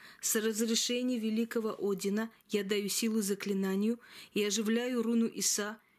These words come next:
и прошу её помочь мне. Начинаем. <clears throat> Первые черти.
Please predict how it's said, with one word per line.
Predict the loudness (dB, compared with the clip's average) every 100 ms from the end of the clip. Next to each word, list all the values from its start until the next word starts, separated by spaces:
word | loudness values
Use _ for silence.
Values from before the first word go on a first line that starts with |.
| _
и | -6
прошу | -2 -2 2 2
её | 2
помочь | 0 -4 -4 -4 -6
мне. | -4 -6 -8 -16 -20 -20 -20 -20 -20 -20 -20 _ -18 -16 -6
Начинаем. | -2 0 0 0 -2 -6 -12 -20 _ _ _ _
<clears throat> | -2 0 -6 -14 -20 -20 -20 -20 -20 -16 -4
Первые | -2 2 0
черти. | 0 -2 -2 -6